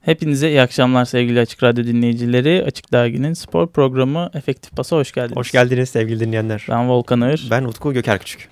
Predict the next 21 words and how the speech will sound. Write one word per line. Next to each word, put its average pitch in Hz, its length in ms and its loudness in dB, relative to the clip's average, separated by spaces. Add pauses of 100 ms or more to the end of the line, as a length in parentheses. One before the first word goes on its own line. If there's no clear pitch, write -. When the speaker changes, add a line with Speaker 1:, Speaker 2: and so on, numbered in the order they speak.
(120)
Speaker 1:
Bu 160 60 4
haftaki 170 680 0
programı 139 640 0 (240)
iki 143 320 -4 (360)
ana 135 200 0
konuyla, 113 460 -6 (260)
e, 143 120 -8
yapacağız. 127 680 0 (180)
İlk 170 240 2 (120)
ana 123 200 0
konumuz, 131 480 -4 (480)
e, 123 240 -4
daha 135 280 2 (120)
hafta - 320 -6
sonu 110 240 -6
tamamlanan 127 640 0 (920)
Voleybol 147 500 4 (100)
Kadınlar 135 640 0
Dünya 127 300 4
Grand 113 280 -2
Prix'si. - 460 -10